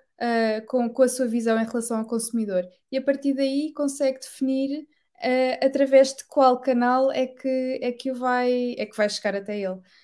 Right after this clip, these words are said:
A nível das redes sociais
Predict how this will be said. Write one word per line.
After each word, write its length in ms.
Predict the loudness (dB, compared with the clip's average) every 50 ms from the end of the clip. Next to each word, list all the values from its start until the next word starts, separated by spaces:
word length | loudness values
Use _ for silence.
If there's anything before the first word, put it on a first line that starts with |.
| _ _ _ 0
A 60 | 2
nível 440 | 4 4 4 4 4 4 4 4 4 4
das 380 | 4 4 4 4 4 2 -2
redes 340 | 0 0 0 0 0 -2 -6
sociais 800 | -6 -6 -6 -6 -4 -2 0 2 2 2 0 -2 -4 -10 -12